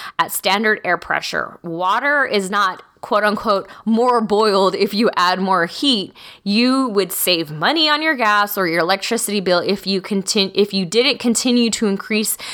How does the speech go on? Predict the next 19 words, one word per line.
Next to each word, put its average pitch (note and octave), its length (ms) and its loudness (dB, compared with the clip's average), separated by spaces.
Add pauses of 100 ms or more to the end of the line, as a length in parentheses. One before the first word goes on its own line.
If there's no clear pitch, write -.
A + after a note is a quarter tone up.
(160)
the G#3 60 2
temperature C4 560 0
of F#3 120 0
the F3+ 100 2
water. F#3+ 460 0 (180)
The G#3 80 -8
same C#4+ 240 2
concept C4+ 480 -2
goes A3 340 0
for G#3 220 -4
weight G3+ 220 0
loss A3 320 -2
and G#3 100 0
getting F#3+ 260 0
fit. G#3+ 320 0 (220)
Just - 300 0
because D4 380 0
you're A#3+ 120 2
doing G#3+ 560 -2